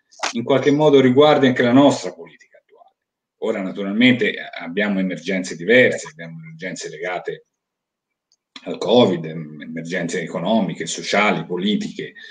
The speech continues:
culturali, scolastiche, eh, che probabilmente, eh, ci annebbiano un po', no? Diciamo, la, la vista di lungo periodo.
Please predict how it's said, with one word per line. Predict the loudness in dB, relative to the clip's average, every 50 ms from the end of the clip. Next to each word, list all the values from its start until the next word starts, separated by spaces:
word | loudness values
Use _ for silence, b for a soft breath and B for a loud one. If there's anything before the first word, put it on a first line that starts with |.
| B B B B B B
culturali, | -2 0 2 4 4 4 4 4 4 2 2 0 -2 -4 -6 -6 -4
scolastiche, | -2 2 4 4 6 6 4 4 4 2 0 -4 -8 -10 -10 -10
eh, | -10 -10 -10 -12 -12 -10 -10 -10 -10 -10 -12 -8
che | -4 -2 -2 -2 -4 -6 -6
probabilmente, | -4 -2 0 0 0 0 2 2 4 4 4 4 2 0 0
eh, | -2 -8 -10 -10 -12 -16 -18 -18 -20 -20 -16 -12
ci | -8 -4 -2 0
annebbiano | 2 4 6 6 8 6 6 2 0 -2 -2 -2 -4 -6
un | -8 -8
po', | -6 -4 -4 -2
no? | 0 2 2 0
Diciamo, | 0 -2 -4 -4 -4 -4 -4 -6
la, | -6 -8 -8
la | -6 -4
vista | -2 -2 -2 -2 -2 -2 -2
di | -2 0
lungo | -2 -2 -2 -2 -4 -4
periodo. | -4 -6 -8 -8 -10 -16 -18 _